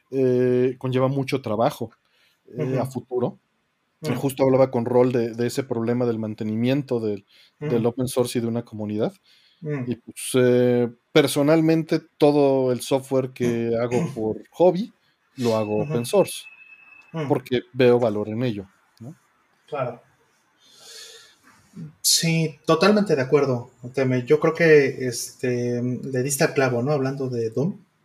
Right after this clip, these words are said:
Speaker 2: Yo creo que Doom, eh, eh, es como el, el estándar de cómo debería de ser, en mi opinión, eh, liberar un juego open source. No que liberes el juego por sí mismo, porque no, tampoco es necesario hacer eso.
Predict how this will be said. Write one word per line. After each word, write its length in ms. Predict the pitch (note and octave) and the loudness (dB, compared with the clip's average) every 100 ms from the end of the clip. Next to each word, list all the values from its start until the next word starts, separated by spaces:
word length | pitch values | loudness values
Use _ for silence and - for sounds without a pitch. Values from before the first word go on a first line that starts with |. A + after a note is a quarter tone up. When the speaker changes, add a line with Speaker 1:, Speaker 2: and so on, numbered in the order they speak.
| _ | _
Speaker 2:
Yo 120 | C3+ | -2
creo 120 | C3+ C#3 | 0 0
que 100 | C3+ | -2
Doom, 520 | C3 C3+ C3+ C3+ B2+ _ | -2 -4 -4 -8 -10 _
eh, 340 | B2 A#2+ A#2+ - D3 | -6 -4 -6 -10 -12
eh, 180 | C3 B2 A2+ A#2 | -10 -10 -10 -6
es 180 | C#3 | -4
como 380 | - D3 C#3 B2 | -4 -2 0 0
el, 320 | A#2 A#2 A#2+ - | -2 -4 -10 -6
el 140 | B2+ | -2
estándar 560 | B2+ - C#3 B2+ B2 A#2 | -2 0 2 2 2 0
de 100 | A2+ | -2
cómo 260 | - A#2+ B2 | -4 -4 -2
debería 460 | A#2 A2+ A#2 A2+ | -2 -4 -4 -6
de 120 | A2 | -4
ser, 380 | A2 - A2+ A2 A2 G#2+ - | -6 -4 -4 -6 -8 -20 -16
en 200 | A2 A#2 | -8 -2
mi 100 | B2 | 0
opinión, 680 | B2 B2 A#2+ A#2 A#2 B2 - | 0 0 0 -2 -4 -10 -16
eh, 120 | A#2+ B2 | -16 -8
liberar 440 | B2 A#2+ A#2 A#2 | -6 -4 -2 -2
un 60 | A#2 | -4
juego 520 | A#2+ A2+ A#2 A2 A2+ _ _ _ _ _ _ | -6 -4 -4 -4 -8 _ _ _ _ _ _
open 260 | - A#2 A#2 | -2 0 0
source. 280 | A2+ A2 - - - - | 0 -2 -4 -12 -14 -2
No 180 | D3+ F#3+ | 0 4
que 120 | C#4+ | 4
liberes 460 | F#3+ F#3 G3+ - | 4 4 2 2
el 340 | C3+ C3 B2 B2 | 0 -2 -4 -6
juego 720 | - - C#3+ C#3+ F3 F3+ - | -8 -6 2 6 6 4 0
por 160 | A#2+ | -4
sí 140 | A#2 C#3+ | -4 -2
mismo, 340 | C#3+ C#3 B2 | -2 -2 -4
porque 240 | - B2+ B2 | -8 -6 -4
no, 420 | C3 C#3 D#3 - C#3+ | -2 -2 -4 -6 -6
tampoco 360 | - C3+ D3+ G3 | -4 -6 -4 -2
es 80 | F#3 | -2
necesario 600 | D#3+ C3 - C#3 C3+ A#2+ | -2 -2 0 0 0 0
hacer 220 | - A#2+ | -2 0
eso. 300 | A#2 - A2 | -2 -2 -6